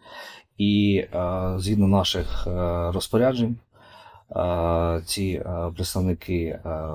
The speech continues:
структур, як державних, так і приватних, е,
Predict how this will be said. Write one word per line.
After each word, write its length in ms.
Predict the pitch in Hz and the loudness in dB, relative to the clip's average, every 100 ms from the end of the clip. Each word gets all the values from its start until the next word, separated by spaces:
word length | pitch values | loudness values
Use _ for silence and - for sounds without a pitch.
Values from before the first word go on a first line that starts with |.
| 76 76 | -8 -12
структур, 520 | - - 90 - 95 | -10 -8 -8 -2 0
як 120 | 87 80 | 2 0
державних, 600 | 85 85 87 82 80 - | -2 2 2 2 -4 -8
так 180 | 78 - | -10 -10
і 420 | 78 80 80 76 76 | -12 -12 -10 -12 -4
приватних, 600 | 92 113 123 113 - - - - - _ - | 4 4 4 2 0 -14 -20 -20 -20 _ -4
е, 420 | 87 80 82 | -2 0 -2